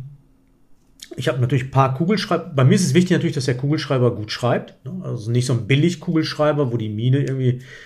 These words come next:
äh, nach ein paar Malen schon irgendwie ihren Geist aufgibt. Äh, also ich hab, ich benutze auch schon wirklich hochwertige Kugelschreiber. Ähm, und so ein bisschen ist das immer so ein Spiel mit dem eigenen,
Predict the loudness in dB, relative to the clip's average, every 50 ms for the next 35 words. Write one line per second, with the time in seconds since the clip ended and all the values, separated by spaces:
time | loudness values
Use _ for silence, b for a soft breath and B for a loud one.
0 | B B B B B B B _ -8 -6 -4 -4 -4 -2 -4 -4 -4 -4 0 0
1 | 0 2 2 0 -2 -4 -8 -14 -16 -6 -2 0 2 2 4 6 6 6 4 2
2 | 0 0 0 0 0 0 -2 0 -2 -2 -2 -2 -4 -4 -4 -2 0 2 2 4
3 | 4 2 2 0 0 0 0 0 -2 -2 -2 -2 0 0 2 2 0 0 -4 -4
4 | -4 -6 -6 -6 -10 -14 -16 -8 -4 -2 0 0 0 0 -2 -2 -2 0 -2 -2
5 | -2 -2 -2 -4 -6 -2 -2 -2 -2 0 2 0 0 0 -2 -4 -4 -2 -2 -2
6 | -2 -2 -2 -2 -2 0 0 -2 B B B B B B B B B B B B
7 | B B _ _ _ _ -4 -2 0 0 2 2 0 0 -2 -6 -12 -6 -2 0
8 | 0 0 -2 -6 -12 -20 -20 _ _ _ _ _ -2 0 2 2 2 2 2 4
9 | 6 6 6 6 4 0 0 4 4 6 6 6 6 4 4 4 0 -6 -18 -20
10 | -20 _ _ -20 -20 _ _ _ -4 0 2 2 4 4 4 4 4 4 4 2
11 | 2 0 -2 0 0 2 2 2 2 2 2 0 -2 0 0 2 2 2 2 2
12 | 0 0 -2 -4 -6 -10